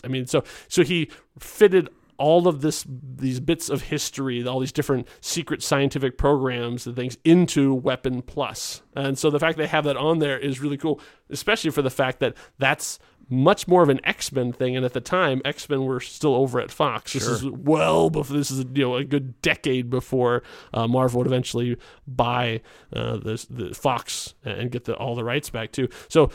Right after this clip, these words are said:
Speaker 1: they were just putting out there as, eh, maybe we could
Speaker 2: We
Speaker 1: do
Speaker 2: gotta
Speaker 1: this
Speaker 2: love a little
Speaker 1: sometime. <laughs>
Speaker 2: coincidental foreshadowing
Speaker 1: Right,
Speaker 2: that
Speaker 1: so
Speaker 2: who knew?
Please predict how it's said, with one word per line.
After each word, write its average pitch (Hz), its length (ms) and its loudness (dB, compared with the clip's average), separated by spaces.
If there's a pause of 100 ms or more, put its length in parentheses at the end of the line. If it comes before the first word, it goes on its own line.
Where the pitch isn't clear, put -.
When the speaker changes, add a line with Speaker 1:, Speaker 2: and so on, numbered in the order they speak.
Speaker 1:
they 160 80 4
were 160 80 6
just 147 140 -4
putting 151 160 2
out 151 160 0
there 127 160 0
as, 127 340 -4
eh, 339 300 2 (600)
maybe 269 380 4
we 381 160 6
could 370 140 -2
Speaker 2:
We 381 60 4
Speaker 1:
do 349 60 2
Speaker 2:
gotta 262 160 6
Speaker 1:
this 196 60 6
Speaker 2:
love 160 180 4
a - 40 2
little 147 180 4
Speaker 1:
sometime. 185 160 2
<laughs> - 60 2
Speaker 2:
coincidental 139 480 4
foreshadowing 113 800 2
Speaker 1:
Right, 202 340 2
Speaker 2:
that 117 180 2
Speaker 1:
so 165 160 6
Speaker 2:
who 160 40 4
knew? 113 340 2